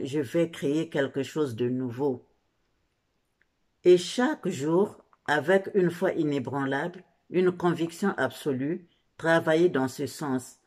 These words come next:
c'est-à-dire prendre tous les éléments que Dieu vous a donnés, l'imagination, la pensée, le sentiment,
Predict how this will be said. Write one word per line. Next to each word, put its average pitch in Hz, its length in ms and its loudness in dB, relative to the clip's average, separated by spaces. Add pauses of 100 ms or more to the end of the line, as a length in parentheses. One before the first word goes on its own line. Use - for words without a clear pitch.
(140)
c'est-à-dire 143 800 0
prendre 160 420 0
tous 143 180 -6
les 143 280 2
éléments 143 340 2
que 151 140 -4
Dieu 139 340 0
vous 156 320 -2
a 135 80 0
donnés, 131 480 -2 (260)
l'imagination, 151 1040 -2 (220)
la 156 240 0
pensée, 170 640 -4 (200)
le 160 180 2
sentiment, 165 720 -4